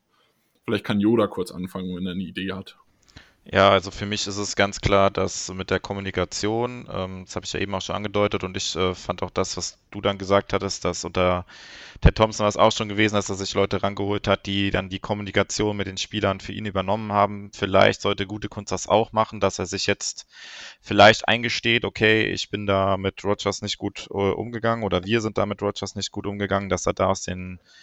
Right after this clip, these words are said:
Speaker 2: aus den Fehlern lernt und, äh, Gutekunst wird hoffentlich, also so hoffe ich zumindest, noch lange unser G M sein und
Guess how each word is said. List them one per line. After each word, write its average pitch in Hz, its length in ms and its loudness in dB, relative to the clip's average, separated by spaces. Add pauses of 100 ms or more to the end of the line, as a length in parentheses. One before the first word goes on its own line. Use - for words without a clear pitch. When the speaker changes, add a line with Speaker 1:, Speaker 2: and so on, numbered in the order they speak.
(240)
Speaker 2:
aus - 220 2
den 98 140 -4
Fehlern 95 420 2
lernt 107 380 6
und, 92 340 -4
äh, 95 260 0
Gutekunst 110 800 -6
wird - 500 0 (300)
hoffentlich, 101 560 -2
also 87 200 -4
so 90 140 -4
hoffe 95 200 -4
ich 104 160 -2
zumindest, 104 460 -6
noch 98 260 -2
lange 104 240 0
unser 101 300 -2
G - 160 -4
M 110 240 0
sein 110 340 2
und - 320 -10